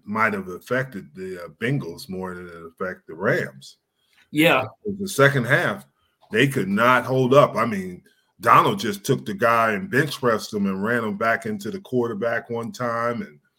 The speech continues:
Speaker 1: he ran around with a, what we call a side scissors.
Speaker 2: Yeah.
Speaker 1: They, their guards had a difficult time trying to block him. They tried, they got in a formation where they couldn't double Donald, and they
Speaker 2: Right.
Speaker 1: left him one-on-one, and
Speaker 2: Right.
Speaker 1: they,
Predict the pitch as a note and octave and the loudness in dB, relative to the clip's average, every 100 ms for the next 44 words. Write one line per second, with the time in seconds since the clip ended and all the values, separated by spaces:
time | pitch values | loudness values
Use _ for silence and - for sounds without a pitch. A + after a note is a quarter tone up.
0 | _ _ - G2+ G#2+ A#2 A#2 A2+ A#2 A2+ | _ _ -8 -4 0 0 2 4 4 2
1 | A2 G2+ G2 F#2+ G#2+ G#2 A2+ G#2+ B2 G#2+ | 0 -2 -2 -4 -6 -4 -6 -2 0 0
2 | F2+ - A2 A2 G2+ - B2 A2 A#2 A2 | -2 -2 0 0 -4 -6 -6 -6 -10 -12
3 | - _ - B2+ A2+ G#2+ - _ - G2 | -20 _ -6 0 0 -2 -12 _ -10 -6
4 | G2 G2 F#2+ A2+ A#2 G#2 - A#2+ B2+ A2+ | -6 -6 -6 -6 -6 -8 -8 0 2 2
5 | G2 G2+ F#2+ E2 - A2 G2 G#2+ G2+ A#2+ | 0 -4 -4 -8 -8 -8 -8 -10 -8 -8
6 | A#2 F#2+ - G2 F#2+ F2 A2 A#2 A#2 F#2+ | -6 -8 -6 -6 -6 -6 -4 -2 -4 -6
7 | G2+ G2 - B2 A#2+ G2+ - _ _ _ | -6 -6 0 2 2 0 -6 _ _ _
8 | A#2+ B2+ D3 D3 B2+ A#2+ A#2 A2+ - C3 | 0 6 8 8 6 0 0 -4 -4 -4
9 | A#2 B2+ D#3 C#3 G#2 F2+ _ _ _ - | 0 2 0 -2 -10 -12 _ _ _ -8
10 | A2+ A2 G#2 - D3 G2+ G2 C3+ D#3 C#3 | -4 -4 -4 -2 -2 -2 -2 4 4 2
11 | G2+ G#2 F#2+ E2+ F#2 G2+ _ _ F#2+ G#2 | -4 -4 -4 -6 -14 -20 _ _ -4 0
12 | G#2 A#2+ - - G#2 A2 A2+ G#2 G2+ B2 | 2 2 -2 -10 -8 -6 -4 -4 -2 0
13 | D3 G#2 G2 - _ _ G#2+ G#2+ G#2 | 0 0 -4 -14 _ _ -4 -2 -4